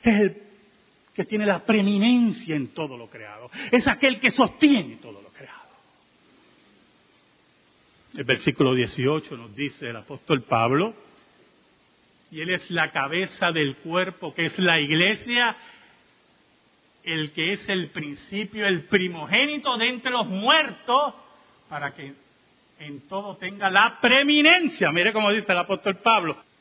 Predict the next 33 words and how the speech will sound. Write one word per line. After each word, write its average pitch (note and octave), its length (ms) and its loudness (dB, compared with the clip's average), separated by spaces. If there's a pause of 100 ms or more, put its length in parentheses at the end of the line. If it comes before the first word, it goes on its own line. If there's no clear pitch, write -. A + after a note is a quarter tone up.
(140)
Entonces C4 320 0
pasamos C4 500 2
de B3 100 4
la G3+ 220 4
preeminencia G#3+ 760 4
de B3+ 160 2
Cristo A#3 380 2
sobre A3 320 2
la G3+ 160 4
creación G#3+ 520 2 (120)
a G#3 160 6
la G3 200 4
preeminencia A3+ 840 2
de A#3+ 160 2
Cristo C#4 640 2 (500)
sobre D#3 220 0
dos F3 180 2
aspectos. D3 480 -6
La D3+ 200 2
iglesia. C#3+ 840 0 (2000)
Cristo A#3 420 4
es A#3 160 0
el A3+ 240 2
rey B3 420 4
de B3+ 140 4
la A#3+ 140 4
iglesia, A3 720 2 (180)
es B3 280 4
la B3 280 4
cabeza B3+ 600 4
de B3+ 100 2
la A#3 140 4
iglesia, A3+ 600 2